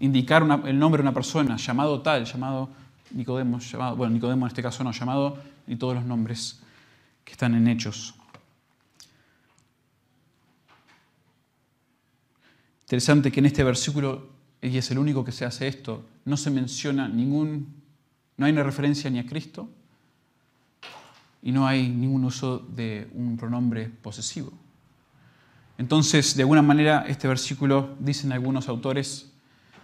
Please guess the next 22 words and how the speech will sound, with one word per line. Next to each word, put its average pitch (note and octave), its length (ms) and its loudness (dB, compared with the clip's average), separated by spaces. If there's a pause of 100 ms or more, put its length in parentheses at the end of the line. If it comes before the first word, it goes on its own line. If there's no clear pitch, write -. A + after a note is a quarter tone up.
(360)
que - 80 -12
estudian C#3 480 4 (300)
el B2+ 100 -6
original, A#2+ 640 0 (560)
que - 120 -4
esto B2+ 220 -2
pone C3 220 2
el B2+ 100 4
nombre C3 280 2
de A#2 60 -8
Cristo B2+ 460 -8 (680)
como A2 180 -6
por A#2 160 -4
excelencia. A2+ 640 -6 (840)
Esto C#3 200 -6
lo G#2 100 -6
exalta. - 420 -14 (1200)
No A#2+ 80 -6
hacía B2 240 0
ni A2+ 140 2
falta C3 360 0
decirlo. A2 480 -6